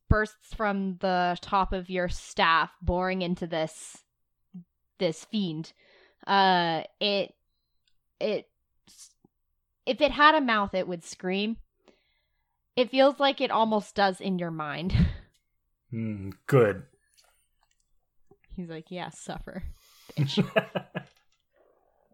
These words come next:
Speaker 1: And in so doing, it almost shirks away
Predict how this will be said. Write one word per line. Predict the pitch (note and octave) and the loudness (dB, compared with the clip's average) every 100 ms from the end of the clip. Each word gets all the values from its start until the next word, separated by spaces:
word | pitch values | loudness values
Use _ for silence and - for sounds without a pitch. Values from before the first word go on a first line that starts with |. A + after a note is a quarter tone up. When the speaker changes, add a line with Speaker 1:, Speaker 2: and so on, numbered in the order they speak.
| _ _ - | _ _ -2
Speaker 1:
And | A3+ A#3 - | 0 0 2
in | A#3+ A#3 | 2 2
so | A#3+ A3+ | 2 0
doing, | G#3+ G3+ F#3+ | 2 0 0
it | F#3+ | 0
almost | F#3+ F#3+ F3+ - | 0 0 -2 -4
shirks | - F#3+ - - | -2 -2 -4 -10
away | F#3+ E3 D#3+ D#3+ | -6 -4 -4 -8